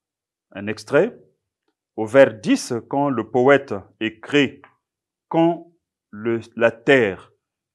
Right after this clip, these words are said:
et le ciel honoraient ta beauté », et qui renvoie évidemment à, euh, la beauté toujours de,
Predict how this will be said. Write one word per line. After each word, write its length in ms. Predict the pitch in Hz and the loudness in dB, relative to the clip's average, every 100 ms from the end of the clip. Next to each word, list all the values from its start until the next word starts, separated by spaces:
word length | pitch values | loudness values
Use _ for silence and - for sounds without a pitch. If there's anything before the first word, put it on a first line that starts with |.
| - | -6
et 200 | 120 127 | 0 0
le 160 | 104 101 | -2 -10
ciel 760 | - - - 120 123 123 131 - _ _ _ _ | -10 -14 -4 -2 -2 -4 -6 -10 _ _ _ _
honoraient 720 | 101 107 107 110 113 120 123 123 _ _ _ - | -8 -6 -4 -2 0 -2 -4 -12 _ _ _ -12
ta 100 | 101 | -12
beauté », 680 | 92 104 104 123 95 - _ _ _ _ _ _ _ _ _ _ _ _ _ | -8 -10 -4 -4 -4 -10 _ _ _ _ _ _ _ _ _ _ _ _ _
et 380 | 113 135 147 - _ - | -2 0 0 -4 _ -10
qui 140 | 117 | -8
renvoie 580 | 107 123 117 - 143 143 | -6 -6 -6 2 6 6
évidemment 760 | 117 107 110 113 127 120 - _ _ _ _ - | 4 -4 -6 -4 -4 -6 -8 _ _ _ _ -4
à, 360 | 107 104 95 92 - _ _ _ _ _ | 2 2 0 -6 -20 _ _ _ _ _
euh, 340 | 92 92 90 92 | -10 -8 -6 2
la 120 | 123 | 2
beauté 540 | 123 131 139 165 185 | 4 0 2 0 -2
toujours 420 | - 127 131 139 107 | -8 -10 -4 -6 -4
de, 440 | 120 147 175 | -2 -2 -2